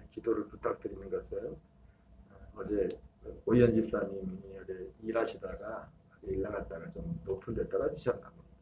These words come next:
그래서 다행히 머리는 다치지 않으신 것 같은데, 손 이런 데가 좀 많이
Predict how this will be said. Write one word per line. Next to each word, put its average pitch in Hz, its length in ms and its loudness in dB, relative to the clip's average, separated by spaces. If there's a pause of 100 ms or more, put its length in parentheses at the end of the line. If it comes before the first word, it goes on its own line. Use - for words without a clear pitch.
(240)
그래서 - 220 -20 (1000)
다행히 98 380 -2
머리는 104 440 6
다치지 - 380 -6
않으신 - 340 -4
것 95 120 -10
같은데, 95 460 -6 (1300)
손 123 180 -2
이런 113 220 2
데가 98 260 -2 (100)
좀 - 180 -10 (380)
많이 101 200 -2